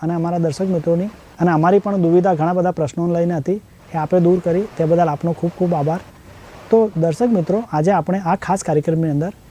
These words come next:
હાઇપર એસિડિટીની જે તકલીફ છે, જેનાથી આ, આજની તારીખમાં ભારતની અંદર ખૂબ મોટી સંખ્યામાં અસરગ્રસ્ત લોકો છે, સાથે સાથે વિશ્વમાં પણ આ સંખ્યા ખૂબ મોટી છે, એને લઈને વાત કરી રહ્યા હતા. સેલભાઈએ ચાર બાબત ખૂબ ઉપયોગી આપણને કરી.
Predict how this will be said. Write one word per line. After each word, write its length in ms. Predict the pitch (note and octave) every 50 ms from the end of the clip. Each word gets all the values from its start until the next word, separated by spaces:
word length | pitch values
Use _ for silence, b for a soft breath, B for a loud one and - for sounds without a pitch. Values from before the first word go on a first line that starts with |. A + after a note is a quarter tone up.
| - - -
હાઇપર 440 | - C#3+ D#3 F3 F3 A3 A#3 A#3 A3+ -
એસિડિટીની 680 | F3 D#3 - - G#3 F#3+ F#3+ F#3 - G3+ G3 G3 G3
જે 100 | F#3+ F#3
તકલીફ 340 | F3 D#3+ C3 - - F3+ F3
છે, 200 | - - E3 G3+ - - _ _ _ -
જેનાથી 440 | C#3 E3 F3+ F#3 F#3 G3 F#3 F#3+ F#3+
આ, 140 | E3 D3+ C#3 - - - - -
આજની 300 | D3+ C#3+ C#3 D#3 F#3 G3+
તારીખમાં 460 | F3+ E3 D3+ D#3 D3+ F3 E3+ F3 F3+ - - G#2
ભારતની 380 | A#2+ B2+ D3+ F#3+ F#3+ G#3 G3+
અંદર 220 | F3+ D#3 D#3 E3 F3+ G3+ - -
ખૂબ 160 | - A#3 A3
મોટી 260 | G#3 F#3 D#3+ D3 F#3+
સંખ્યામાં 420 | - F#3 D#3+ D3 - F3 F3 F3
અસરગ્રસ્ત 440 | D#3 - F3 D#3+ D#3+ E3+ D#3 - -
લોકો 260 | D#3 C#3+ C3+ - F3
છે, 160 | D#3+ D#3 E3 F#3 b b b b b b
સાથે 260 | - - D3 C#3+ F3 F3
સાથે 220 | D#3 E3+ E3 F3+
વિશ્વમાં 500 | E3 D3+ D#3 D3 - F3 F3+ F#3 F3+ E3+
પણ 120 | F3+ F3
આ 80 | E3+ E3
સંખ્યા 340 | D3 - D#3 D3 C#3 D#3+ D#3+
ખૂબ 220 | - - E3+ E3+
મોટી 280 | E3 D3 C3+ C3 D#3+ D#3+
છે, 140 | C#3 E3+ F#3+ - B B B B B B B B B -
એને 160 | E3 F3 F#3
લઈને 220 | F#3 F3 F3 F3+
વાત 260 | F3 D#3+ D3 D#3 E3 -
કરી 200 | - E3 E3+ F3
રહ્યા 160 | F3+ E3+ E3
હતા. 260 | D#3+ E3+ F3+ G3 G#3+ - B B B B B -
સેલભાઈએ 440 | - F3 F3+ G3 F#3+ G3 G3 G3 F3+
ચાર 300 | - - F#3 F#3+ G#3+ G#3+
બાબત 360 | F#3+ E3+ D#3+ E3+ F3+ - -
ખૂબ 220 | - - A3 G#3
ઉપયોગી 320 | F#3 D#3 - F3+ F3+ F3+ F#3
આપણને 340 | D#3 D3 - F3 F3+ F3+
કરી. 320 | E3+ - E3+ E3+ F#3 G#3